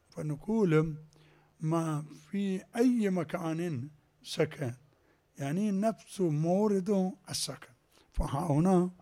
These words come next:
معنى في ملحوظ استقلالا. هذه المناقشة الأولى منه رضوان الله تعالى عليها للنايني. المناقشة الثانية يقول: "وثانياً أنه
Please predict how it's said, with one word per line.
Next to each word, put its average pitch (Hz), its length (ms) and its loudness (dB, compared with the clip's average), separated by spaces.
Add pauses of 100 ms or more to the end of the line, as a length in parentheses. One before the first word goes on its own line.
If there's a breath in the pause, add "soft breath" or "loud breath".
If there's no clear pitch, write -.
(280 loud breath)
معنى 143 380 2
في 208 280 6
ملحوظ 175 880 4 (480 loud breath)
استقلالا. 151 640 2 (2250 soft breath)
هذه 202 680 2
المناقشة 196 560 0
الأولى 202 440 0
منه 185 380 2
رضوان 156 400 0
الله 156 220 -4
تعالى 151 280 -4
عليها 175 540 -2 (400)
للنايني. 147 580 -4 (760)
المناقشة 190 540 0
الثانية 185 440 0
يقول: 160 380 -2
"وثانياً 202 640 4 (1400 soft breath)
أنه 156 540 -2